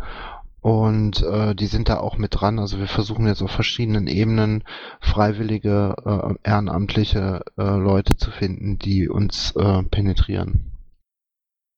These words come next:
Falls da noch zu Fragen sind, gerne jetzt. Gut. Dann wüsste ich gerne, was mit dem nächsten Punkt genau gemeint ist.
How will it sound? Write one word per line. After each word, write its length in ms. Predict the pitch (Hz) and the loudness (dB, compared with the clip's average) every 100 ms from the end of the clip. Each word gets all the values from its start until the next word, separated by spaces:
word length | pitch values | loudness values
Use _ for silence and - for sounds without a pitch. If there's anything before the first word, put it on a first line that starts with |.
| - | -18
Falls 480 | - - 113 107 - | -14 -2 0 0 0
da 120 | 110 | -2
noch 140 | 101 - | -2 -6
zu 160 | - | -8
Fragen 380 | - 107 110 117 | -6 -2 0 0
sind, 420 | 113 110 107 - | 0 -2 0 -2
gerne 340 | - 90 92 92 | 0 0 2 2
jetzt. 540 | 90 - - - - - - - - - - _ _ _ _ _ _ _ _ _ - | 0 -4 -6 -4 2 2 2 -8 -20 -20 -20 _ _ _ _ _ _ _ _ _ -14
Gut. 760 | 139 110 85 - - - - - - - _ _ _ - | -10 -8 -8 -8 -6 -6 -8 -12 -14 -16 _ _ _ -2
Dann 580 | 107 110 117 117 113 107 | 2 2 2 0 0 0
wüsste 260 | 117 - | -2 0
ich 140 | - - | 0 0
gerne, 400 | 98 104 110 98 | 0 0 0 -2
was 160 | 101 | -4
mit 160 | 101 - | -4 -2
dem 80 | 98 | 0
nächsten 380 | 98 104 - - | 0 0 0 -2
Punkt 420 | 110 104 - - | 0 -2 -2 0
genau 340 | 101 95 101 | 4 4 4
gemeint 600 | 98 92 90 87 98 127 | 4 2 4 4 2 0
ist. 560 | - 185 - - - | 0 0 0 -2 -2